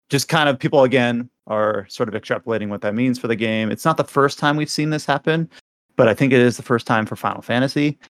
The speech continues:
I don't know if there's a whole lot we can deduce from that, but it does, we haven't,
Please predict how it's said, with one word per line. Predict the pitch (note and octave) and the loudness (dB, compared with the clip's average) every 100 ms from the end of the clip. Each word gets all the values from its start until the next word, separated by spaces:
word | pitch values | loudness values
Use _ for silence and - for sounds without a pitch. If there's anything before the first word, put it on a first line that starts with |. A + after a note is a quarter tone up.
| _ - | _ -6
I | - | 0
don't | G3+ | 4
know | |
if | E3+ | 4
there's | C#3+ | 4
a | C3 | 2
whole | A#2+ | 2
lot | B2 - | 4 4
we | C3 | 2
can | B2+ C3 B2 B2 _ _ _ _ _ | 0 0 0 -2 _ _ _ _ _
deduce | - G2+ B2+ C3 | -6 2 4 4
from | - C3 B2+ | 0 0 2
that, | B2+ B2+ C3 _ _ _ _ - | 2 2 0 _ _ _ _ -8
but | G2+ A2+ A2 | 2 2 2
it | A#2 | -2
does, | A#2+ A#2+ - - _ _ - | -2 -2 -2 -12 _ _ -8
we | A#2+ | -4
haven't, | A2+ A#2 A#2 | -2 -2 -4